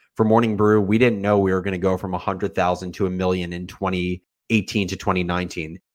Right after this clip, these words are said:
Mister Beast, I'm sure didn't know he was gonna get to four billion views this year after spending eight or nine years getting tens of thousands of views.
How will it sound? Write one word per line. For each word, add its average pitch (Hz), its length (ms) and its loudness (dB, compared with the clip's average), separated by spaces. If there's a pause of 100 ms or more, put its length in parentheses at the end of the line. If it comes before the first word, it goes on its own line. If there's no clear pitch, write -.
Mister 107 260 4
Beast, 107 280 4
I'm 98 120 0
sure 107 240 2
didn't 101 180 4
know 98 140 4
he 98 160 -2
was 95 120 0
gonna 98 160 -2
get 98 260 0
to 98 200 -2
four 107 320 4
billion 95 460 4
views 92 480 0 (240)
this 113 320 2
year 90 300 2
after 95 260 -2
spending 95 440 -2 (200)
eight 113 280 0 (240)
or 113 120 8
nine 98 420 0
years 87 400 -4 (380)
getting 104 260 4
tens 98 280 0
of 92 100 -2
thousands 95 480 2
of 80 80 -6
views. 76 500 -10